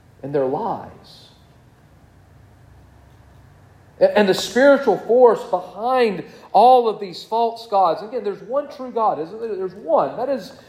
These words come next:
uh, the triune God, uh, of heaven and earth that we worship tonight, Father, Son,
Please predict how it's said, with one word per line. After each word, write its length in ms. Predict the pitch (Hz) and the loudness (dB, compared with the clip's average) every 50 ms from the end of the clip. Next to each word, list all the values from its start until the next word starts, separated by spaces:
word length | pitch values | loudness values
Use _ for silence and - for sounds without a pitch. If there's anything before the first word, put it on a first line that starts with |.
| - - - | -20 -10 -2
uh, 120 | - 190 | 0 2
the 120 | 156 165 165 | 2 2 -2
triune 500 | 165 - - 226 247 285 302 294 285 262 | -4 -2 0 4 4 4 4 4 2 0
God, 420 | 233 226 220 202 165 147 123 - - | 2 4 6 6 4 2 0 -4 -10
uh, 160 | - 165 147 160 | -10 -10 -8 -6
of 160 | 180 175 - | -8 -4 -2
heaven 240 | 208 226 226 233 220 | -2 -2 -2 -2 -4
and 80 | 214 | -4
earth 160 | 208 196 170 | -4 -4 -2
that 140 | - 180 156 | -4 -4 -6
we 100 | 175 165 | -6 -6
worship 420 | 160 160 190 190 - - 196 165 - | -4 -4 -4 -4 -6 -10 -14 -14 -8
tonight, 300 | 180 180 156 139 131 - - - - - | -4 -2 -2 -2 -4 -6 -12 -20 -14 -6
Father, 300 | - 208 226 247 247 247 | -2 0 0 0 0 -4
Son, 340 | 240 - 214 226 220 214 208 | -4 -2 0 0 0 0 -2